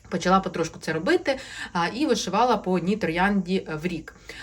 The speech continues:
А, але нещодавно, ну, як нещодавно, може, пару років тому Веронік випустила ще одну троянду, шосту, а, в цю серію. Ну, можливо, це і не серія, це, можливо, я так їх придумав, що це серія. Загалом в неї велика серія, а, оцих, е,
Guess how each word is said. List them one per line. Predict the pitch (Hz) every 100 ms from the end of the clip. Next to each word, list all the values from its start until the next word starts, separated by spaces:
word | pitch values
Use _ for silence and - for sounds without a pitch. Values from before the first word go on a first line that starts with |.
| 240
А, | 185 180 175
але | 190 269 349
нещодавно, | 226 - 180 240 339 311 262 247 233 233
ну, | 294
як | 185
нещодавно, | 156 - 160 170
може, | 180
пару | 175 202 190
років | 165 156 -
тому | - 160 208 359 339
Веронік | 196 175 175 277 -
випустила | 175 220 196 185 180 165 160
ще | - - 170
одну | 151 156 160 156 143 -
троянду, | 165 180 285 359 190
шосту, | 156 - 247 320 - 302 - - - - -
а, | 233
в | 226
цю | -
серію. | 240 - 240 240 240 226 226 226 - _ _ _ - - - - -
Ну, | 415
можливо, | 240 247 233
це | 196 196
і |
не | 180
серія, | - 311 269
це, | 202
можливо, | 175 165 156
я | 147 185 269
так | 233 220
їх | 196
придумав, | 196 190 196 190
що | -
це | 180
серія. | - 180 170 170 - -
Загалом | 180 220 247
в | 202
неї | 185
велика | 175 185 196 190 156 151 156
серія, | - 175 156 147
а, | 151 147
оцих, | 151 - 160
е, | -